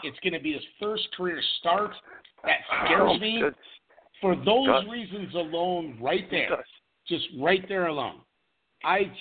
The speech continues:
Speaker 1: just really have a hard time pushing someone in one direction or the other in this, in this case. I just really do.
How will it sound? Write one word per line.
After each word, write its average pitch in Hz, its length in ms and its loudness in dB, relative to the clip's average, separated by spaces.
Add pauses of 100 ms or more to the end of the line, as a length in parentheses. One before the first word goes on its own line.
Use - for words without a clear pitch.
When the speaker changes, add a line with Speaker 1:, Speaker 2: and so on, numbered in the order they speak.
(140)
Speaker 1:
just 165 320 -4
really 160 680 0
have 170 240 0
a 143 80 -4
hard 160 400 -4
time 151 460 -6 (680)
pushing 185 500 0 (180)
someone 165 340 -4
in 131 240 -10
one 147 240 -10
direction 143 500 -10
or 113 80 -10
the 104 160 -4
other 131 280 -4 (400)
in 135 160 0
this, 147 140 -2 (340)
in 127 140 0
this 135 200 -2
case. 135 220 2 (140)
I 143 80 2
just 131 300 -4
really 127 240 0
do. 117 320 2